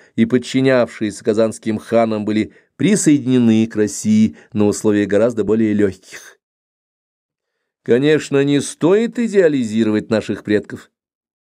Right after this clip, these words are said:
но мусульманский гнёт с его рабовладением и постоянной работорговлей на Волге был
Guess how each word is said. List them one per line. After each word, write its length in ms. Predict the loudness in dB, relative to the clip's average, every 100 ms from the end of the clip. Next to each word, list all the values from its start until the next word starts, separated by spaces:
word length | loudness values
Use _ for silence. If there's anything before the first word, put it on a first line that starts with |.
| _ -2
но 160 | 2
мусульманский 1040 | 2 2 0 0 2 0 0 -4 -6 -2 0
гнёт 460 | 0 2 0 -2
с 160 | -8 -8
его 320 | -2 -2 -2 _ _
рабовладением 1160 | 0 2 4 2 2 0 0 0 0 0 -4 -8 _ _ _
и 80 | -4
постоянной 720 | -4 0 2 2 0 -4 -8 _
работорговлей 800 | 0 2 2 0 2 0 2 0
на 200 | 0 0
Волге 400 | 0 -2 -2 -2
был 240 | -2 -2